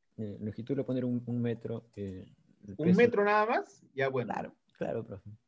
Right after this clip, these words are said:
Speaker 1: Eh,
Speaker 2: Peso uno ya, peso uno, ya, veinte ya. Ya.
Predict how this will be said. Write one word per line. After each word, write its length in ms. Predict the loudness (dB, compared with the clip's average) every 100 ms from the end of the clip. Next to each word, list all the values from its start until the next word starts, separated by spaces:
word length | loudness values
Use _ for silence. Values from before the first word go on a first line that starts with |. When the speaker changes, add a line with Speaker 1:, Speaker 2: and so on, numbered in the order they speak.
| -12
Speaker 1:
Eh, 240 | -8 -4 4
Speaker 2:
Peso 460 | 4 4 0 0 6
uno 300 | 6 6 6
ya, 260 | 6 4
peso 260 | 0 -4 -2
uno, 360 | -2 -2 -4 -6
ya, 180 | -2 0
veinte 420 | 2 2 0 -6
ya. 160 | -8 -14 _ _ _ _ _ _ _ _ _ _ _ _ _ _ _ _ _ _ _
Ya. 360 | -4 -2 -4